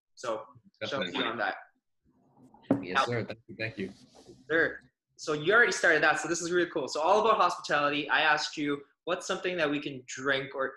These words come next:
Speaker 1: eat during this podcast?" So what do you got?
Speaker 2: Uh, so I got some tea. This is called Blue Mountain Oolong, I think, and it has, like, ginseng, licorice, and, uh, a few other things. But it's really good. It has a, a lot of umami. Can't really, I can't really tip this to show you, but
Speaker 1: So
Speaker 2: maybe I
Speaker 1: I,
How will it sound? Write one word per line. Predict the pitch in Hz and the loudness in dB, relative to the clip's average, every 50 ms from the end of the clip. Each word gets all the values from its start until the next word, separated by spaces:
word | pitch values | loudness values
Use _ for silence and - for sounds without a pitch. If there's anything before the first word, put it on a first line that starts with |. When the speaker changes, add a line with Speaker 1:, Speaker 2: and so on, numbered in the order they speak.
| - | -4
Speaker 1:
eat | 165 160 143 131 127 - - _ _ 139 | -2 -2 -2 -2 -4 -6 -10 _ _ -6
during | 143 143 139 | -4 -4 -4
this | 139 - - - - | -6 -10 -8 -2 0
podcast?" | 127 123 120 - 127 113 101 98 - | 0 0 0 0 -2 -2 -2 -2 -4
So | - - 139 | -8 -8 -6
what | 139 143 | -4 -4
do | 143 | -4
you | 139 | 0
got? | 135 123 110 - - - - _ _ _ _ _ _ _ _ _ _ _ _ - _ - - - | 0 0 0 0 -2 -8 -16 _ _ _ _ _ _ _ _ _ _ _ _ -20 _ -20 -10 -4
Speaker 2:
Uh, | - 107 113 | -2 0 0
so | 110 - 131 | 0 0 0
I | 123 131 | 0 2
got | 135 143 143 | 2 2 0
some | - - 117 104 104 | 0 -2 -6 -6 -6
tea. | - - - 135 135 143 | -10 -8 -4 -4 -4 -2
This | 135 127 120 - - | -4 -4 -6 -6 -8
is | 123 117 | -8 -10
called | - - 131 123 113 110 104 98 98 95 - | -8 -4 0 0 2 2 0 -2 -4 -8 -8
Blue | 101 104 113 120 123 120 | -6 -4 -2 -2 -2 -2
Mountain | 117 113 110 110 113 113 113 113 113 113 - 117 | -2 -2 -4 -4 -6 -8 -8 -8 -8 -8 -8 -6
Oolong, | 123 131 135 135 143 143 147 139 | -4 -2 -2 0 -2 -2 -2 -6
I | 131 127 | -8 -8
think, | 123 139 139 143 143 - - - - 113 | -8 -8 -8 -8 -8 -10 -14 -18 -12 -8
and | 110 104 101 104 | -6 -6 -4 -6
it | 101 95 | -6 -6
has, | 107 110 101 101 | -6 -6 -4 -4
like, | 98 92 | -6 -6
ginseng, | 92 117 123 120 - - 123 120 120 117 117 117 | -4 -6 -6 -6 -4 -4 -2 -2 -2 -2 -4 -4
licorice, | 110 110 110 117 120 117 117 113 113 107 - - - | -4 -6 -6 -6 -4 -2 -2 -2 -4 -4 -6 -10 -8
and, | 101 101 101 98 98 | -8 -8 -6 -4 -2
uh, | 98 98 98 98 95 95 87 | -2 0 0 0 -2 -2 -4
a | 92 95 | -6 -10
few | - - 123 117 | -6 -4 -4 -4
other | 107 107 98 | -4 -6 -6
things. | 95 101 98 95 95 - | -6 -6 -6 -6 -6 -8
But | 113 117 | -8 -8
it's | 123 117 - | -8 -8 -8
really | 143 135 127 | -8 -8 -8
good. | 123 127 120 110 | -4 -4 -4 -2
It | 98 95 | -2 -4
has | 117 113 104 | -4 -6 -4
a, | 107 | -4
a | 98 98 | -4 -4
lot | 98 104 101 101 | -2 -2 -2 -4
of | 101 | -4
umami. | 98 98 101 110 117 123 123 127 123 _ _ _ _ _ _ _ _ _ | -6 -6 -4 -4 -4 -4 -6 -8 -10 _ _ _ _ _ _ _ _ _
Can't | - 101 95 | -10 -10 -8
really, | 92 95 95 92 95 95 95 - _ - | -6 -6 -6 -6 -6 -8 -10 -12 _ -20
I | 95 | -20
can't | - - 101 | -18 -14 -12
really | 95 92 92 90 | -10 -10 -10 -12
tip | - - 95 95 | -14 -16 -16 -12
this | - 92 92 - | -10 -12 -12 -12
to | - | -16
show | - - 95 92 | -16 -12 -8 -8
you, | 87 87 85 - - | -6 -8 -8 -10 -12
but | 82 - - _ _ _ _ _ _ _ _ _ | -14 -16 -16 _ _ _ _ _ _ _ _ _
Speaker 1:
So | _ - 135 117 | _ -6 -6 -6
Speaker 2:
maybe | 90 90 95 | -6 -10 -14
I | - - _ - 151 | -14 -16 _ -8 -6
Speaker 1:
I, | 147 | -6